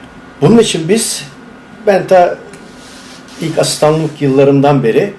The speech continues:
hep düşündüğüm bir olay vardı. Bu Marmara Denizi'nin kökeni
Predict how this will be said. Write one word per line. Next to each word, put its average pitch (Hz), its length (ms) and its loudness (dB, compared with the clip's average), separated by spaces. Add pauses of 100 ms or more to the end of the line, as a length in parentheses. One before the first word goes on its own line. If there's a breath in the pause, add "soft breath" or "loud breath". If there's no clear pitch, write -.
hep 185 180 -8
düşündüğüm 139 600 -2 (200)
bir 147 60 -4
olay 117 360 0
vardı. 101 400 0 (520 loud breath)
Bu 160 260 2 (480)
Marmara 143 460 0
Denizi'nin 127 420 -2
kökeni 123 380 -2